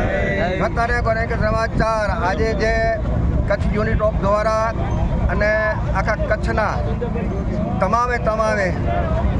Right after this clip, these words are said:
બારમતી પંથને પૂજનારા પરમ પૂજ્ય શ્રી ધણી માતંગ દેવની જન્મ જયંતિ બારસો અને એકોતેર જન્મ જયંતિ નિમિત્તે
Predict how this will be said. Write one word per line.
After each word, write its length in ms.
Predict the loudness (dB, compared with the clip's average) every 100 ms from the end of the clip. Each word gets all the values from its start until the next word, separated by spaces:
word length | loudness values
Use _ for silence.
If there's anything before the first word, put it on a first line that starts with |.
| 2
બારમતી 680 | 2 0 0 -2 0 0 0
પંથને 420 | 0 0 0 0
પૂજનારા 720 | 0 0 2 0 0 0 -2 0 0 0
પરમ 260 | 0 0 0
પૂજ્ય 180 | -2
શ્રી 200 | -2 -2
ધણી 260 | 0 0 0
માતંગ 380 | 0 0 0 0
દેવની 300 | 0 0 0
જન્મ 320 | 0 0 0
જયંતિ 500 | 0 0 0 0 0 -2 -2 -4 -4 -4 -4 -4 -4 0
બારસો 640 | 0 0 0 0 0 0 0 0
અને 120 | 0 0
એકોતેર 580 | 0 0 0 0 0 0 0 0 -2 -2 0
જન્મ 280 | 0 0
જયંતિ 360 | 0 0 0 0
નિમિત્તે 640 | 0 0 0 -2 -2 0